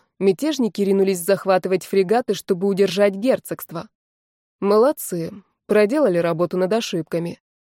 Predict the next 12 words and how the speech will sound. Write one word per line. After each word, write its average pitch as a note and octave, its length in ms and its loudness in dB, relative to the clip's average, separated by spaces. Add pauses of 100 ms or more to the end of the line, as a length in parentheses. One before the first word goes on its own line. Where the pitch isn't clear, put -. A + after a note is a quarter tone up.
(160)
Изучили G#3 540 2
провал F3 400 0
Кира F3+ 300 2
Лойка G3 560 0 (380)
и G#3+ 100 4
осознали G#3+ 580 2
главное: F3+ 680 -2 (280)
господство F#3 760 2
в E3+ 80 -2
воздухе G#3 640 0 (240)
определяет G#3 880 2 (140)
все. F3+ 600 -4